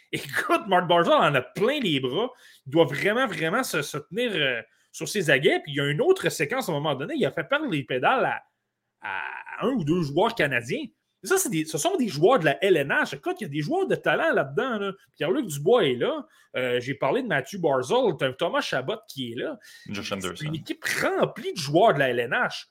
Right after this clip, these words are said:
Speaker 1: C'est impressionnant de le voir faire ça. Puis il a été impliqué tout le long du match. Je l'ai vu tenter de bloquer des lancers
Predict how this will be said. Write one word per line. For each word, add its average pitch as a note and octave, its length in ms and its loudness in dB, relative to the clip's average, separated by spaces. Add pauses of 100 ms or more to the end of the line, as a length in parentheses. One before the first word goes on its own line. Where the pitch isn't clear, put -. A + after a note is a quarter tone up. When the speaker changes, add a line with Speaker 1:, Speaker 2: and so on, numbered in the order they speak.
(220)
Speaker 1:
C'est G#3 240 0
impressionnant A#3 560 0
de F3 80 -2
le D3 60 4
voir E3+ 280 0
faire C#3 240 0
ça. B3+ 300 0 (320)
Puis F3 140 -16
il G#3 80 0
a A3+ 40 4
été C#4 300 0
impliqué A#3+ 560 -10 (160)
tout E4 180 0
le G#3+ 80 2
long A#3+ 160 2
du C3+ 140 -10
match. E3+ 300 0
Je C#3+ 80 -4
l'ai F#3 140 -2
vu D4 220 -6
tenter F3+ 320 0
de F#3 60 -8
bloquer D3+ 300 0
des D#3+ 120 4
lancers C#3+ 500 -2